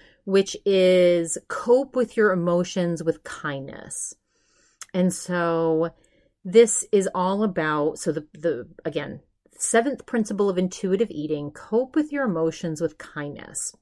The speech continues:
There are healthy ways to address your emotions without turning to food-related behaviors. I guess I'm the biggest <laughs> culprit of this because I definitely do a lot of stress eating, a lot of emotional eating, a lot of anxiety eating. And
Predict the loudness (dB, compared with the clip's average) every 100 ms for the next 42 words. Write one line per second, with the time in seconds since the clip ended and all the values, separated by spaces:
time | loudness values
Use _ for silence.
0 | _ _ _ _ _ -14 -2 2 2 0
1 | -4 -4 0 0 2 2 0 -2 -2 0
2 | -2 0 -2 0 -4 -4 -6 -6 -2 -4
3 | -4 -6 -4 -4 -6 -8 -4 -4 -2 0
4 | 0 -2 -2 -6 -6 -8 -8 -14 -14 -16
5 | -18 -20 -20 -20 -20 -8 2 2 4 0
6 | 2 2 0 0 2 4 4 2 0 -4
7 | -4 -6 -8 -4 0 0 -2 -8 -20 -20
8 | _ 0 2 2 4 2 2 -2 -2 -4
9 | 0 0 0 -2 -6 -2 -2 -2 -2 -2
10 | -2 -4 -2 -2 -4 -4 -6 -4 0 0
11 | 0 -4 -4 -2 -2 -2 -2 -4 -6 -6
12 | -2 0 0 0 -2 -2 -2 -2 -4 -6
13 | -4 0 2 0 -2 -2 -6 -14 -20 -20
14 | _ _ _ -14 -2 0 4 4 4 2
15 | -2